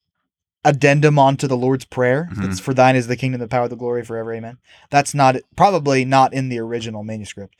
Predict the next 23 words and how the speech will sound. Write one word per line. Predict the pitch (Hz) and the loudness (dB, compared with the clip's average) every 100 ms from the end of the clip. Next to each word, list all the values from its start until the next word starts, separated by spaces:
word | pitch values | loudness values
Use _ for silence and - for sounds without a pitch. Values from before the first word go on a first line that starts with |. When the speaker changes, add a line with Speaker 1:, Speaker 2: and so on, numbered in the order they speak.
| - - - | -20 -20 0
Speaker 1:
but | 240 175 - | 4 4 4
it's | 185 | 0
scriptural. | - - 170 190 113 | 0 0 0 2 -4
Like, | 123 135 | -2 -2
it's | 147 - | -2 -2
elsewhere | 110 175 - 139 127 | 2 2 2 -2 0
in | 147 | 0
the | 147 | 2
Bible, | 117 151 135 | 4 4 2
but | 131 135 | -2 0
a | 147 | -2
scribe | 139 - 127 135 | -2 2 4 4
was | 135 | 2
Speaker 2:
Mm-hmm. | 113 | 2
Speaker 1:
like, | 123 120 | 0 0
"You | 151 | -2
know, | 170 190 | 0 0
it | |
would | 147 | -2
go | 147 143 | -4 -2
really | 151 156 | 0 0
nicely | 143 135 131 123 | 0 -4 -4 -6
here. | 120 110 | -6 -6